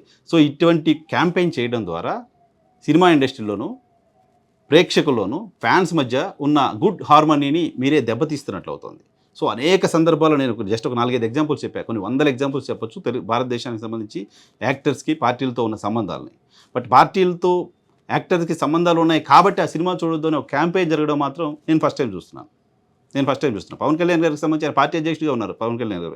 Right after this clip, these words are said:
ఎగ్జా-, మర్చిపోయా చెప్పడం. పవన్ కళ్యాణ్ గారు పార్టీ అధ్యక్షుడిగా ఉన్నారు. పవన్ కళ్యాణ్ గారి సినిమాలు హిట్ అవ్వట్లేదా? ఆయన వైఎస్ఆర్ కాంగ్రెస్ పార్టీకి వ్యతిరేకం కాబట్టి, గతంలో ఆయన తెలుగుదేశం పార్టీకి కూడా వ్యతిరేకం కాబట్టి ఎవరు సినిమాలు చూడొద్దని ఆగారా? లేదు కదా.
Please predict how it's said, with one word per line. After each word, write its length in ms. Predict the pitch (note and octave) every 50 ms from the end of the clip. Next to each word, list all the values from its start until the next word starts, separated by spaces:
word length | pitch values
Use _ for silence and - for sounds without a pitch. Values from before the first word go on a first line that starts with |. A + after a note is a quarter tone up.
| E2
ఎగ్జా-, 220 | F#2 G2+ A2 G2 F2
మర్చిపోయా 300 | G2 G#2 - - A2+ F2 D2+
చెప్పడం. 220 | E2 - - - - _ _ _ _ _ _ _ _ _ -
పవన్ 160 | - D3+ D#3
కళ్యాణ్ 220 | F3 F3 F#3 F#3 F3+
గారు 80 | E3+ - D3+
పార్టీ 140 | D#3 D3+ E3+ E3
అధ్యక్షుడిగా 300 | D3+ D#3+ D3+ - C#3 B2+ G#2
ఉన్నారు. 140 | G2 F#2+ G2
పవన్ 140 | B2 D3 D#3
కళ్యాణ్ 220 | F#3 E3+ E3+ E3+ E3
గారి 100 | E3 D#3 -
సినిమాలు 200 | E3+ F3 E3+ D#3+
హిట్ 120 | D#3+ D#3+ F3
అవ్వట్లేదా? 360 | F3 F3 - - C3 F2 - - - _ _ _ _ _ -
ఆయన 180 | A#2+ D#3 D#3+ D3+
వైఎస్ఆర్ 280 | C#3+ D#3+ D#3 F3 D#3 D#3+
కాంగ్రెస్ 240 | D#3+ D#3+ D#3+ D3+ -
పార్టీకి 220 | D#3+ D3 D3+ C3+ C#3
వ్యతిరేకం 300 | C3+ D3+ E3+ D#3 D#3+ D#3 D#3
కాబట్టి, 300 | D3+ D3+ D#3 D3+ D#3+ D#3 D3+ - -
గతంలో 220 | B2+ C3 - D#3+ E3
ఆయన 100 | D#3 C3+ C#3+
తెలుగుదేశం 340 | C#3+ D#3 E3+ D#3+ E3+ E3 D#3
పార్టీకి 200 | D#3+ D#3+ D#3+ D#3
కూడా 100 | D#3 C#3+ C3+
వ్యతిరేకం 260 | C3+ D3 E3 D#3 D#3 D3+
కాబట్టి 220 | D3 D3 D3+ D3+ D3 C#3
ఎవరు 120 | D#3 D#3 D3
సినిమాలు 220 | D3 D#3+ E3+ D#3+ D3+
చూడొద్దని 320 | D#3+ D#3+ D#3+ D#3 D#3+ D#3 D#3
ఆగారా? 280 | E3+ F3 C#3 E2+ C2+ - - _ _ _ _ _ _ _ _ _ _ _ -
లేదు 180 | D3+ F3+ E3+ C#3+
కదా. 160 | G2+ E2+ D2+